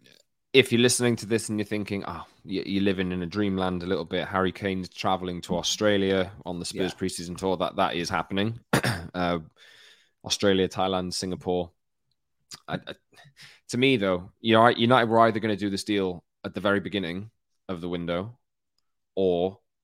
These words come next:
Speaker 1: at the very end of the window. And
Speaker 2: Mm-hmm.
Speaker 1: I, there, there's six weeks left of the transfer window yet. And obviously,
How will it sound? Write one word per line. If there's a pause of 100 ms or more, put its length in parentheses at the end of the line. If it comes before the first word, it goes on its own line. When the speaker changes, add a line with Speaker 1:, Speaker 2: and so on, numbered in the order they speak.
(300)
Speaker 1:
at
the
very
end
of
the
window.
And
Speaker 2:
Mm-hmm.
Speaker 1:
I,
there,
there's
six
weeks
left
of
the
transfer
window
yet.
And
obviously,